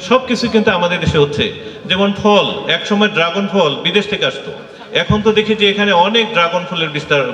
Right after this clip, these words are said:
বিস্তার হয়েছে। এরকম প্রত্যেকটা ফলই আমরা দেখতে পাচ্ছি। এই মাছের ক্ষেত্রে যদি বলি, আমরা চিংড়ি চাষ থেকে শুরু করে, যেমন সাতক্ষীরাতে আমি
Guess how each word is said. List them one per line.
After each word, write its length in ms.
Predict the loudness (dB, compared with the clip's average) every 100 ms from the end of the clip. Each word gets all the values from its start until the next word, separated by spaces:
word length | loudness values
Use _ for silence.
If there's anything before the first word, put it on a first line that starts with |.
| -6
বিস্তার 260 | -8 0 0
হয়েছে। 300 | 2 -2 -6 -10 -12 -16 -12 -4
এরকম 320 | 0 2 2
প্রত্যেকটা 480 | 2 2 -2 -2 -2
ফলই 300 | 0 2 2
আমরা 160 | 2
দেখতে 260 | -2 -4 -2
পাচ্ছি। 320 | -2 -4 -8 -10 -16 -4
এই 400 | 2 2 2 0
মাছের 300 | 0 0 -2
ক্ষেত্রে 280 | -4 -2 -2
যদি 200 | -2 -4
বলি, 240 | -2 0
আমরা 220 | 0 0 -4
চিংড়ি 260 | -4 -4 -2
চাষ 220 | 0 0 0
থেকে 180 | -8
শুরু 220 | -6 -6 -2
করে, 260 | 0 2
যেমন 220 | 0 -2
সাতক্ষীরাতে 480 | 0 -2 0 -2 0
আমি 80 | 0